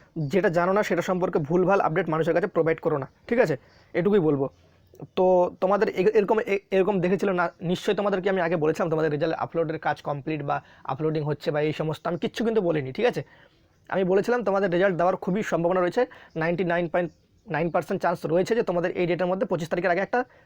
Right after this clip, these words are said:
তোমাদের রেজাল্টের প্যাকেজ বের করে দেওয়ার একটা সম্ভাবনা রয়েছে। আপডেট পেয়েছি বলেই বলে,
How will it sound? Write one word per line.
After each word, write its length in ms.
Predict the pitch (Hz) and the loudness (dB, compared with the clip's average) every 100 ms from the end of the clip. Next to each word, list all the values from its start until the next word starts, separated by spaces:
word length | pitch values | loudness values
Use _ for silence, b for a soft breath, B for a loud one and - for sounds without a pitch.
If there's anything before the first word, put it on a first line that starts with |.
| b _ | b _
তোমাদের 320 | - 175 185 160 | -2 0 0 0
রেজাল্টের 340 | 165 180 180 | 0 0 -2
প্যাকেজ 280 | - 160 214 160 | -4 -4 -2 0
বের 180 | 175 | -2
করে 140 | 156 170 | 2 2
দেওয়ার 140 | 180 | 2
একটা 200 | 214 269 247 | 0 -4 -4
সম্ভাবনা 360 | 175 160 190 | -4 -2 0
রয়েছে। 340 | 185 190 - - B B B | 2 2 0 -6 B B B
আপডেট 340 | - 160 196 | -4 -2 0
পেয়েছি 240 | - 196 214 | 0 0 2
বলেই 160 | 220 | 4
বলে, 220 | 214 214 | 4 2